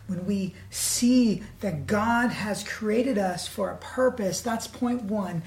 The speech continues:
that God has created us for a purpose, and he knows everything about us,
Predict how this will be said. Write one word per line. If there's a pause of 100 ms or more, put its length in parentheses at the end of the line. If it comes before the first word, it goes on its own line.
(180)
that
God
has
created
us
for
a
purpose, (280)
and
he
knows (100)
everything
about
us,